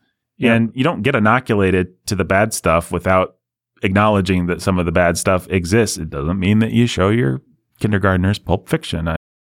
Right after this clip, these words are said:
Speaker 2: don't make the dumbest version out of what I'm saying.
Speaker 1: Yeah.
Speaker 2: It, it, we need to be able to think in a savvy,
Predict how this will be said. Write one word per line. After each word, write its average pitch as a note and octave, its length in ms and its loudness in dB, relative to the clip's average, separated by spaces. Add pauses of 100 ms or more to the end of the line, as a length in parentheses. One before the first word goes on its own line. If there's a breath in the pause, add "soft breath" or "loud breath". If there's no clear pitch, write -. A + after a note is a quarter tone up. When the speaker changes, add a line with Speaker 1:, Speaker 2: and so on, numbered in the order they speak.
(120)
Speaker 2:
don't G#2+ 180 0
make G#2+ 160 0
the A2+ 80 0
dumbest G2 360 0
version F#2+ 360 0
out D#2+ 140 2
of E2 140 -2
what E2+ 100 0
I'm F2 120 0
saying. G2 420 0 (480 loud breath)
Speaker 1:
Yeah. G#2+ 140 -6 (160)
Speaker 2:
It, F#2+ 280 -2
it, A2 180 -4 (800)
we C3 140 2
need C3+ 140 2
to B2 60 -4
be G#2+ 80 2
able G2+ 120 -2
to F#2+ 80 0
think - 520 -4 (440)
in G2 140 0
a F#2 60 0
savvy, F#2+ 680 0